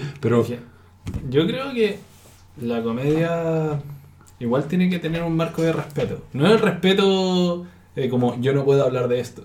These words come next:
Speaker 2: pero en el minuto en que te dicen como, "Oye, ya no estoy cómodo con esto", y se siguen burlando, ya pa-, ya deja de ser comedia y empieza a ser abuso.
Speaker 1: ¿Y si no te puedes,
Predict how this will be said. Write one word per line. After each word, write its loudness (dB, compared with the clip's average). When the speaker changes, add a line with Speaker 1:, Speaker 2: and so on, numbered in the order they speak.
Speaker 2:
pero 4
en -2
el 2
minuto 2
en 0
que 4
te 0
dicen -2
como, -4
"Oye, -4
ya 0
no -4
estoy -4
cómodo -4
con -4
esto", -6
y -4
se -8
siguen -2
burlando, 0
ya 0
pa-, -4
ya 2
deja 0
de -4
ser -6
comedia -2
y 0
empieza -4
a -10
ser -8
abuso. -6
Speaker 1:
¿Y -6
si 0
no 6
te 6
puedes, 2